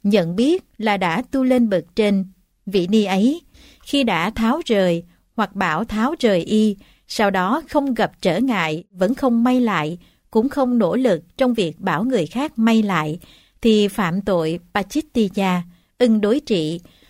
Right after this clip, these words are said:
ngoại trừ trong bốn ngày hoặc năm ngày. Người nữ đã tu lên bậc trên,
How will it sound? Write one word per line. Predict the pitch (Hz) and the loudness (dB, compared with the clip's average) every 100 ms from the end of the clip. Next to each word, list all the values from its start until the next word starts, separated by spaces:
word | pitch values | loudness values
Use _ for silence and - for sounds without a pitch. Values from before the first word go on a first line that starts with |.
| _ | _
ngoại | 208 185 | -2 -2
trừ | 185 208 190 | 2 2 2
trong | 190 226 214 196 | 2 2 2 2
bốn | 202 330 | 0 2
ngày | 277 185 160 151 _ - | 2 0 -2 -6 _ -4
hoặc | 190 180 | -4 -2
năm | 226 240 233 | 0 2 2
ngày. | 208 170 151 - _ _ _ _ _ _ _ _ _ _ _ _ _ _ _ _ _ _ | 2 0 -2 -10 _ _ _ _ _ _ _ _ _ _ _ _ _ _ _ _ _ _
Người | 214 220 | 4 4
nữ | 202 190 170 269 | 4 2 0 0
đã | 226 170 | 0 -2
tu | 254 233 214 | 0 2 2
lên | 208 196 | 2 2
bậc | 196 151 - | 0 -2 -2
trên, | 208 196 190 | 2 2 0